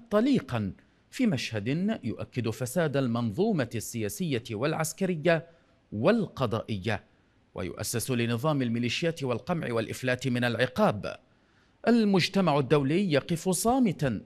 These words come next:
أمام جرائم القتل والإفلات من العقاب والاعتقالات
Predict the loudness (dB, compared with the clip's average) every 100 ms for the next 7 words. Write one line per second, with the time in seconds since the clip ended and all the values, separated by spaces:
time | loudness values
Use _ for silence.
0 | -8 -2 0 0 0 0 0 0 0 0
1 | 0 -2 -4 -4 0 0 0 0 0 0
2 | -4 -6 -2 -2 0 -4 -2 -4 -4 -2
3 | -2 0 -2 -2 -2 -2 -4 -2 0 2
4 | 2 0